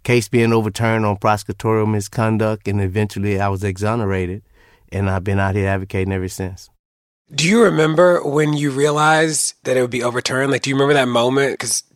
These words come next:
Speaker 2: eighteen years is a long time, those milestones to be fighting for your case. So I can only imagine that there were times when it felt like it might take another ten years, another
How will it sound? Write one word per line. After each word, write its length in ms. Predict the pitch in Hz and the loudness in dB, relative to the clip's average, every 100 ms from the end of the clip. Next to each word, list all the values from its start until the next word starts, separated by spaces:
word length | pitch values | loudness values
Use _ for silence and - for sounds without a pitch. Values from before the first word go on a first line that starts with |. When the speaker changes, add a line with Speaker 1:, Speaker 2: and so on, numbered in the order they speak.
| - | -8
Speaker 2:
eighteen 380 | 131 - 135 | -6 -4 -4
years 340 | 123 120 117 101 | -2 -2 -2 -4
is 140 | 98 | -6
a 40 | 101 | -4
long 360 | 101 107 110 | 0 0 -2
time, 240 | 110 107 104 | -4 -4 -2
those 200 | 104 101 | -4 -2
milestones 680 | 101 110 110 107 98 95 - | 0 0 -2 -4 -6 -6 -6
to 80 | 101 | -8
be 120 | 95 | -8
fighting 500 | - 98 101 98 92 - - - - - - | -6 -4 -4 -8 -10 -16 -20 -20 -20 -20 -12
for 80 | 113 | -6
your 100 | 104 | -4
case. 220 | 120 110 | -4 -4
So 100 | 104 | -4
I 60 | 98 | -4
can 100 | 110 | -4
only 280 | 123 139 | -2 0
imagine 420 | 123 113 110 104 104 | 0 -2 -4 -6 -10
that 100 | - | -8
there 140 | 104 | -8
were 80 | 101 | -6
times 440 | - 104 104 95 | -6 -4 -6 -6
when 160 | 98 98 | -8 -8
it 120 | 98 | -8
felt 220 | - 104 | -6 -6
like 180 | 98 - | -6 -8
it 60 | 95 | -6
might 200 | 95 95 | -6 -6
take 140 | 117 | -4
another 240 | 139 156 131 | -2 -2 -2
ten 260 | 113 101 | -4 -6
years, 300 | 95 92 87 | -6 -6 -6
another 400 | 92 110 127 117 | -4 -4 -4 -6